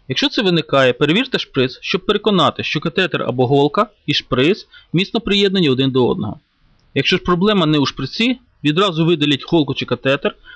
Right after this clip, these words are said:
оскільки в тому місці може бути пневмоторакс. Це особливо важливо, якщо пацієнт має симптоми наростаючого респіраторного дистресу.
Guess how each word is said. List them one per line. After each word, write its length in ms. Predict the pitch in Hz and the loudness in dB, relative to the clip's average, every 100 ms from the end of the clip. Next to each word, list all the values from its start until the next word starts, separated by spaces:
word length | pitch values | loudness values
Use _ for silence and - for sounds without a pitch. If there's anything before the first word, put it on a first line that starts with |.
| - | -6
оскільки 340 | 160 - 156 156 | -4 -2 -2 -2
в 40 | |
тому 220 | 151 127 | 0 2
місці 300 | 139 180 - | 2 0 -2
може 220 | 196 185 | 0 0
бути 240 | 180 185 180 | 0 0 -2
пневмоторакс. 840 | - 139 143 - 123 - - - _ _ _ _ _ - | 0 2 0 0 -2 -2 -8 -20 _ _ _ _ _ -4
Це 60 | |
особливо 460 | 147 165 170 240 240 | -2 -2 0 2 2
важливо, 400 | 226 208 185 123 | 0 0 2 0
якщо 220 | 123 143 | 0 -2
пацієнт 420 | 135 - 175 156 | -4 -2 -2 0
має 200 | 147 127 | 0 0
симптоми 440 | - 123 - 208 220 | -2 -4 0 0 2
наростаючого 640 | 139 143 - 143 123 123 | 0 -2 0 2 2 0
респіраторного 680 | 117 - 120 120 160 165 151 | -4 -4 -4 -2 0 0 0
дистресу. 560 | 123 - 127 110 - | -2 -2 0 0 -4